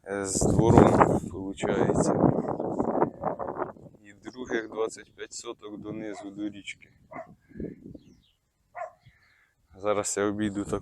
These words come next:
по кругу, а потім піду ще сходю до річечки, бо там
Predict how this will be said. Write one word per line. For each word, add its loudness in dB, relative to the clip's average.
по -4
кругу, -2
а -6
потім -6
піду 2
ще 2
сходю 2
до 2
річечки, -2
бо -4
там -6